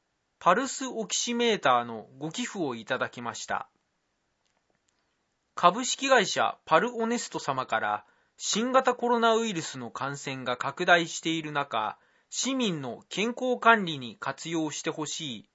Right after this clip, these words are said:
と、パルスオキシメーター、血中酸素濃度測定器、五十台をご寄付いただき、九月七日に感謝状の贈呈式を行いました。写真が二枚あります。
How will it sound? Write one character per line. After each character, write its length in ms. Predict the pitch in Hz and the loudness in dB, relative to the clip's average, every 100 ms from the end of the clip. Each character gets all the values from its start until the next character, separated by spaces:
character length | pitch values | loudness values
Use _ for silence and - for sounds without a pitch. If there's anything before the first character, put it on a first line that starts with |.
| _ | _
と、 280 | - 135 120 _ _ _ _ - | -8 -6 -8 _ _ _ _ 2
パ 140 | 160 | 2
ル 120 | 233 | 2
ス 200 | 240 269 | -4 -4
オ 180 | 254 233 | -2 -2
キ 100 | - | -2
シ 160 | - 220 | -4 0
メ 200 | 208 156 | 0 0
ー 80 | |
タ 400 | - 104 98 - _ _ _ _ - | 2 2 0 -4 _ _ _ _ -10
ー、 160 | 147 | -10
血 80 | - | -10
中 240 | - 233 | -8 -6
酸 240 | 208 233 202 | 2 2 2
素 160 | 208 | -2
濃 220 | 190 165 127 | -4 -4 -6
度 160 | 98 | -12
測 360 | - - 131 - | -14 -12 -12 -6
定 220 | 190 123 | -4 -4
器、 320 | - - - _ _ _ _ _ _ | -8 -20 -20 _ _ _ _ _ _
五 180 | 143 185 | -4 -2
十 200 | 247 277 | 0 4
台 300 | 208 143 120 | 6 6 2
を 120 | 110 | -8
ご 260 | 135 123 147 | -10 -10 -8
寄 100 | 190 | -8
付 180 | 165 139 | -8 -8
い 100 | - | -4
た 120 | 117 | -2
だ 140 | 117 | -2
き、 280 | - 117 104 _ _ _ _ _ - | -6 -16 -16 _ _ _ _ _ -10
九 140 | 262 | 0
月 260 | 254 240 165 | 2 2 0
七 260 | 127 135 | -2 -2
日 120 | 131 127 | -2 -2
に 220 | 123 110 _ | -2 -14 _
感 240 | - 208 254 | 4 4 6
謝 160 | 262 | 4
状 220 | 220 233 214 | 4 0 -2
の 100 | 185 | -2
贈 200 | 165 220 | -2 -4
呈 260 | 233 214 | -2 -2
式 260 | - - 135 | -2 -6 -8
を 180 | 110 107 | -8 -8
行 140 | 131 120 | -6 -4
い 80 | 117 | -4
ま 140 | 110 | -8
し 120 | - | -6
た。 220 | 104 - - _ _ _ _ _ _ _ _ _ _ _ _ _ _ _ | -4 -4 -6 _ _ _ _ _ _ _ _ _ _ _ _ _ _ _
写 180 | - 185 | -6 -4
真 260 | 185 247 233 | -2 -2 4
が 180 | 208 175 | 4 4
二 160 | 208 | 0
枚 240 | 190 135 107 | 0 0 -4
あ 40 | |
り 80 | 110 | -8
ま 140 | 101 | -12
す。 380 | - - - | -12 -14 -16